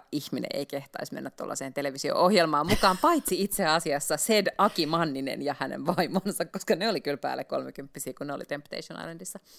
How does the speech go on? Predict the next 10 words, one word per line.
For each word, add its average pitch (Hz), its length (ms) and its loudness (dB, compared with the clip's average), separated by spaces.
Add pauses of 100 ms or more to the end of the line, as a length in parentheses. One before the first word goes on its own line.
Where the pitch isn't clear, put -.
(120)
No 196 80 0
joo, 151 180 -4
mut 147 140 -14
kuitenkin, 175 360 -6 (440)
niin 190 240 -2
siis 175 240 -4 (280)
hirvittävää 208 520 0
roskaahan 131 560 -4
se - 140 -8
ohjelma 127 440 -4